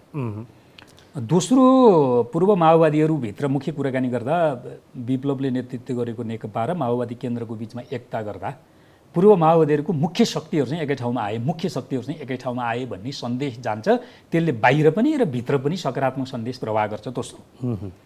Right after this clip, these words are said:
Speaker 2: तेस्रो चाहिँ छलफल गर्नुपर्ने अथवा बाहिर पनि छलफल गर्नुपर्ने र मुख्यत भित्र छलफल गर्नुपर्ने चाहिँ,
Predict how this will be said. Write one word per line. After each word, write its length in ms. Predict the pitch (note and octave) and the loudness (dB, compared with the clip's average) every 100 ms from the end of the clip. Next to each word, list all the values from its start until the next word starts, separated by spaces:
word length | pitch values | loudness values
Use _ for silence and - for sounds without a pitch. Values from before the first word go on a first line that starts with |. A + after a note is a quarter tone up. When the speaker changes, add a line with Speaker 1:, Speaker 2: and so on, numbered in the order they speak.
| - - _ _ _ _ _ - | -20 -20 _ _ _ _ _ 6
Speaker 2:
तेस्रो 340 | B3 - F4 | 8 8 2
चाहिँ 420 | F#4 D4 C#4+ B3+ | 4 6 8 6
छलफल 360 | E3+ F#3 F#3 G3+ | 4 2 6 6
गर्नुपर्ने 840 | F3 E3 D3+ D3 D#3 D#3 D#3 D#3 - | 4 0 0 0 2 2 2 0 -2
अथवा 420 | D3+ D3+ D3+ C#3+ | -4 0 2 2
बाहिर 340 | A#2+ A#2 C4+ D#4+ | 2 6 6 6
पनि 120 | E4 | 2
छलफल 320 | F#3+ D#3+ E3+ | 2 4 4
गर्नुपर्ने 540 | C#3+ C#3 C3 C#3 B3 D#4 | 2 0 0 -2 0 4
र 40 | |
मुख्यत 340 | B3 - F#3+ | 4 4 2
भित्र 260 | D#3 D3 G3 | 0 -2 -2
छलफल 280 | C#3+ D#3 C#3+ | -2 -2 -2
गर्नुपर्ने 520 | C#3 B2+ B2+ A2+ A2 | -4 -6 -6 -8 -10
चाहिँ, 240 | C#3 G#3 | -6 -6